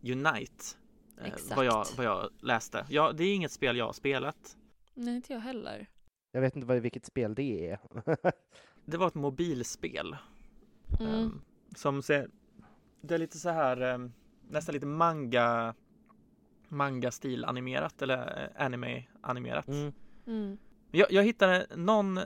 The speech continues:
Speaker 1: någon till, ehm, rolig, eh, eh, fun fact om,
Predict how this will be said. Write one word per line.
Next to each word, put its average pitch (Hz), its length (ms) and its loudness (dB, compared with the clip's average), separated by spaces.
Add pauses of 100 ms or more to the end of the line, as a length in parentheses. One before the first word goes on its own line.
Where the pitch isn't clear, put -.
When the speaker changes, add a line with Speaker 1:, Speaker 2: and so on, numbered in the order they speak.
Speaker 1:
någon 190 320 2
till, 143 400 2
ehm, 123 380 2 (440)
rolig, 127 580 2 (120)
eh, 117 60 -2 (840)
eh, 67 220 -6 (100)
fun 131 220 6
fact - 500 -6 (340)
om, 117 300 -2